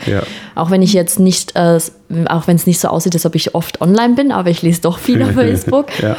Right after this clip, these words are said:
Speaker 2: Und wenn ich dann bei Fotografen lese, jetzt schon wieder Shooting abgesagt oder
Speaker 1: Mhm.
Speaker 2: das Model ist nicht gekommen oder so, das sind so Sachen, die, die kann ich nicht nachvollziehen.
Speaker 1: Ja.
Speaker 2: Weil das gibt's für mich nicht. Also da muss es schon wirklich einen Grund geben, dass ich ein Shooting absage.
Speaker 1: Ja.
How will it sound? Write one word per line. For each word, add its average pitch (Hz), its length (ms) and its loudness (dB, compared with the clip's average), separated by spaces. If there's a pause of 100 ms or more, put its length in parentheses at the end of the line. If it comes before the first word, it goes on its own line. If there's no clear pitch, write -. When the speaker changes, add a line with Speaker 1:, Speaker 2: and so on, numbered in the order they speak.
Speaker 2:
Und 180 100 2
wenn 196 60 4
ich 196 60 0
dann 190 160 0
bei 180 100 0
Fotografen 180 600 0
lese, 190 260 2
jetzt 180 280 2
schon 180 180 2
wieder 220 220 2
Shooting 233 340 0
abgesagt 226 640 -2
oder 185 280 2
Speaker 1:
Mhm. 117 200 2
Speaker 2:
das 139 160 0
Model 196 180 2
ist 226 140 2
nicht 233 140 2
gekommen 233 360 2
oder 208 160 2
so, 208 120 0
das 180 120 0
sind 175 100 2
so 165 120 2
Sachen, 170 400 2
die, 214 280 2 (360)
die 151 80 -6
kann 185 180 2
ich 170 140 0
nicht 190 160 2
nachvollziehen. 151 560 -2
Speaker 1:
Ja. 110 160 0 (400)
Speaker 2:
Weil 165 300 0 (340)
das 180 180 0
gibt's - 280 -2
für 202 120 0
mich 214 240 2
nicht. 247 300 2
Also 180 120 0
da 190 80 2
muss 220 200 2
es 208 80 2
schon 208 160 4
wirklich 220 320 -2
einen 170 180 0
Grund 202 460 2
geben, 240 200 2
dass 190 160 0
ich - 160 -2
ein 185 100 4
Shooting 175 340 0
absage. 135 640 -4
Speaker 1:
Ja. 113 180 0